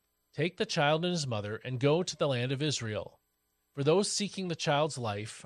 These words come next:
are now dead." So Joseph got up, took the child and his mother, and went to the land of Israel. But when he learned that Archelaus was reigning in Judea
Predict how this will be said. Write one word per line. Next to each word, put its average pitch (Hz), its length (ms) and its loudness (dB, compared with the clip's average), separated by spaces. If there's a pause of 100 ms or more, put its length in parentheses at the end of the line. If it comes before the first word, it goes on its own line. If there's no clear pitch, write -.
are 135 120 -4
now 107 200 -2
dead." 95 500 -6 (800)
So 120 180 -6
Joseph 117 360 0
got 117 220 0
up, - 240 -8 (720)
took 180 180 -6
the 214 100 -4
child 151 380 2
and 156 100 -2
his 143 140 -2
mother, 98 420 -6 (380)
and 135 160 -2
went 160 220 2
to - 80 -6
the 170 120 2
land 120 460 0
of 127 160 -6
Israel. 104 560 -6 (800)
But 139 80 -4
when 156 160 0
he 156 80 2
learned 165 320 4
that 151 160 4
Archelaus 143 640 4
was 117 160 -4
reigning 147 360 0
in 135 200 -4
Judea 120 560 0